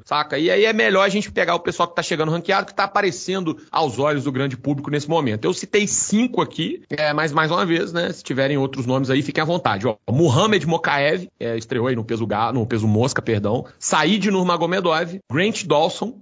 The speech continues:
foi um moleque também que apareceu muito forte esse ano, Dricus du Plessis e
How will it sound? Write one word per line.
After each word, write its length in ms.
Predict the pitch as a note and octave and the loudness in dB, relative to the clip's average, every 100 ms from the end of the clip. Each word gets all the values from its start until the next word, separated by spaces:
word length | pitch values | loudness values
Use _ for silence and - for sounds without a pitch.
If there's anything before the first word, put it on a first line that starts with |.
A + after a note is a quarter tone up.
| - | -6
foi 140 | B2+ | -2
um 60 | B2 | 0
moleque 340 | B2+ B2+ B2+ | 0 0 -2
também 140 | C3 B2+ | -4 -4
que 60 | |
apareceu 380 | B2 B2 A#2 C#3 | -2 -2 -2 -2
muito 400 | C3+ B2+ E3+ C3 | 0 0 0 -2
forte 320 | - C3 C3 | 0 0 0
esse 160 | F3+ - | -4 0
ano, 200 | E3 G3 | 0 0
Dricus 420 | B2 E3+ G#3+ F#3 | 0 0 2 0
du 120 | C#3 | 0
Plessis 500 | F3+ F#3 F3+ G#3+ C4 - - | 2 2 2 -2 -2 -4 -2
e 380 | G#3 A#3 - - | 2 2 0 -12